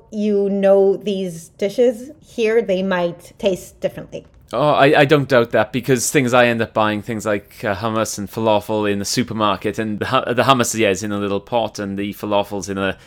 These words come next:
Speaker 2: little bag, and you have to oven it, and it's not gonna be the same as having it fresh from perhaps a, a market or a restaurant, uh, in Israel. Uh, so yeah, I, I, well, I, I,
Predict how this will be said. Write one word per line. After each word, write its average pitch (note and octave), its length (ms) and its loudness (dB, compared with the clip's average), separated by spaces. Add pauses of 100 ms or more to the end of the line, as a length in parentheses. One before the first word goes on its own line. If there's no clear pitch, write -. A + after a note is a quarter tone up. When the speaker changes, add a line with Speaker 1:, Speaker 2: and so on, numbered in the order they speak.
(140)
Speaker 2:
little G#2 160 -4
bag, G#2 400 2
and G#2 100 -2
you G#2 60 0
have G2 140 0
to A2+ 120 0
oven G#2 280 2
it, G#2 200 -2
and A#2+ 160 -2 (220)
it's C#3 160 2
not D3+ 160 4
gonna B2+ 120 -2
be A2+ 80 2
the G#2 100 -2
same A#2 340 2
as G2+ 80 -6
having G#2 260 -2
it G2+ 160 -6
fresh - 420 2
from G2+ 440 -2
perhaps G#2+ 300 -4
a, G2+ 240 2
a G2 40 -2
market G2+ 600 -2
or F#2+ 200 -2
a - 20 -10
restaurant, F#2+ 720 -4
uh, G2 180 2 (400)
in G#2+ 160 -2
Israel. F2+ 720 -2
Uh, F#2+ 320 0
so - 220 0
yeah, A#2 260 6
I, B2 220 6
I, C3 100 0
well, C3 160 6
I, A#2 80 8
I, A#2 280 2